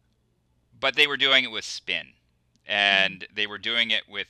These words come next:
Speaker 1: accounts that weren't what they were purporting to be. Um, they were telling you in the con-, in the message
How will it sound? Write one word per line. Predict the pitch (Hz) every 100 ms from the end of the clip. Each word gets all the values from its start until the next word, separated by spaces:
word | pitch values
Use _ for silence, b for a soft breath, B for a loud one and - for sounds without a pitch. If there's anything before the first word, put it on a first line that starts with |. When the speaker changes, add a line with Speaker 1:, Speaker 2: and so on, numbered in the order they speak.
| -
Speaker 1:
accounts | 90 - - 104 104 - - - 95
that | 98 -
weren't | 101 104 -
what | 104 95
they | 98
were | 92 90
purporting | - - 90 82 78
to | 73
be. | 71 - b b b b _
Um, | 90 90 87 107
they | 113
were | 117
telling | - 151 175 151
you | 123 113 107 - _ _ _ -
in | 123 147 151 139
the | 120
con-, | - - 131 131 -
in | 127 143
the | 143
message | 120 131 - 127 104 101 -